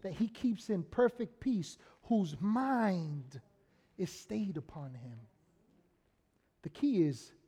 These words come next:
stay there. Stay there. Stay there.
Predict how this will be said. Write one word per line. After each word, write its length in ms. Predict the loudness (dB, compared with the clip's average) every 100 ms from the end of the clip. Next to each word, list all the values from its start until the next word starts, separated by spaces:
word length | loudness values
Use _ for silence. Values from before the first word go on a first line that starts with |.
| _ _ _
stay 480 | -20 -18 -6 -4 -4
there. 360 | -4 -6 -6 -12 -20 _ _ _ _ -20 _ -20 -20 -20 -20 -20
Stay 460 | -18 -6 4 8 10
there. 400 | 10 6 6 0 -12 -18 _ _ _ _ _ -20 -16
Stay 480 | -14 2 10 12
there. 500 | 12 12 12 8 2